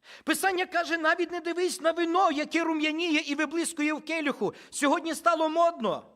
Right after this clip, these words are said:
Приїдьте в Європу. Сьогодні многі вже віруючі, вони собі не тільки пивка дозволяють. Молодь собі їде з вінцом, на відпочинок з вінцом,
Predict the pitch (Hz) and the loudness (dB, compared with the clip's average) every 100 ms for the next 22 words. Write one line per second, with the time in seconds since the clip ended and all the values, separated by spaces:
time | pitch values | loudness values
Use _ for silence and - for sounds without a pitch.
0 | _ _ _ _ _ - 226 254 - 269 | _ _ _ _ _ -10 -8 -8 -8 -8
1 | 247 262 285 294 - 90 _ _ - - | -6 -2 -2 -2 -8 -20 _ _ -20 -20
2 | _ _ _ _ - 175 240 254 240 285 | _ _ _ _ -8 -2 -2 -2 -4 -2
3 | 254 247 233 226 233 311 285 247 - 208 | -2 -2 -4 -4 -4 -6 -6 -8 -8 -8
4 | - _ _ _ 185 254 - 240 285 262 | -10 _ _ _ -6 -6 -6 -8 -6 -6
5 | 247 247 302 311 285 269 269 190 175 165 | -8 -8 -8 -8 -6 -6 -6 -6 -6 -6
6 | 143 113 - _ _ _ _ _ _ _ | -6 -8 -16 _ _ _ _ _ _ _
7 | _ _ _ - 208 294 247 - 220 208 | _ _ _ -4 -2 0 0 -2 -10 -8
8 | 226 214 180 165 170 - 240 277 269 - | -8 -6 -6 -6 -8 0 2 2 -4 -16
9 | _ _ _ _ _ _ _ _ _ _ | _ _ _ _ _ _ _ _ _ _
10 | _ - 220 247 - 262 262 320 285 196 | _ -2 0 0 0 -2 0 0 0 -2
11 | 139 185 180 - 269 311 | -4 -6 -4 2 4 4